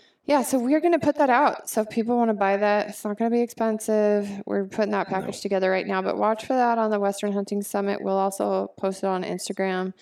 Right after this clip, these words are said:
Speaker 1: and on our social media when that comes out. But that's a way for you to get that knowledge, uh, that the speaker shared last year, um, right through your computer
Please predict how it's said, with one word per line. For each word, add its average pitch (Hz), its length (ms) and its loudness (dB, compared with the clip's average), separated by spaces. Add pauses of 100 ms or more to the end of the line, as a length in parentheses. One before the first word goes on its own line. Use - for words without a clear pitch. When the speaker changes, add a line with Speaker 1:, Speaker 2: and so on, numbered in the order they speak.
(340)
Speaker 1:
and 196 120 -2
on 190 140 0
our 190 140 -2
social 190 380 -4
media 185 320 -2
when 185 120 -2
that 180 200 -6
comes 185 280 -6
out. 170 160 -2
But - 100 -12
that's 185 220 -4
a - 40 -2
way 185 260 -2
for 190 220 -6
you 180 360 -2
to - 140 -10
get 175 580 -6 (480)
that 180 260 0
knowledge, 202 720 0 (300)
uh, 180 280 -2
that 180 280 -4
the 180 160 0
speaker 190 400 -4
shared 185 300 -4
last 190 340 -4
year, 190 240 -2 (520)
um, 180 360 -4
right 185 260 -6
through 180 300 0
your 180 180 -4
computer 175 480 -4